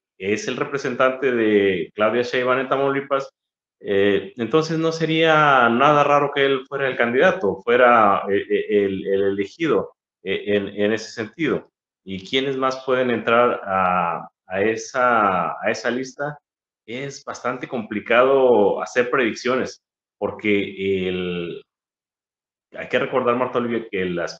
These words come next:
que quien sea senador de Tamaulipas, de mayoría, sobre todo,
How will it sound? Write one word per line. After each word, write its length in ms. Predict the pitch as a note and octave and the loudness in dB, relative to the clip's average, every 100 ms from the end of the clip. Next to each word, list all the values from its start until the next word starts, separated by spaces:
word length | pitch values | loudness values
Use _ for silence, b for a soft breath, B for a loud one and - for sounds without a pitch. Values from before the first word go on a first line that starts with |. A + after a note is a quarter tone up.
| _ | _
que 160 | - F2 - - | -16 -16 -14 -8
quien 220 | G2 F#2 | -8 -6
sea 240 | G#2 C3 | -2 -2
senador 500 | - D3+ C3 A#2 A#2+ | -2 -2 2 4 2
de 80 | B2 | 2
Tamaulipas, 720 | A#2+ G2+ G2 A#2 A2+ G2 - - | -2 -2 0 -2 -2 -4 -6 -10
de 100 | G2 | -6
mayoría, 560 | F#2+ F2+ G2 G#2+ C3+ C3+ | -4 -2 -4 -2 2 2
sobre 300 | - G#2 F#2+ | 0 -2 -2
todo, 460 | - A2+ A#2+ G2 | 0 4 4 2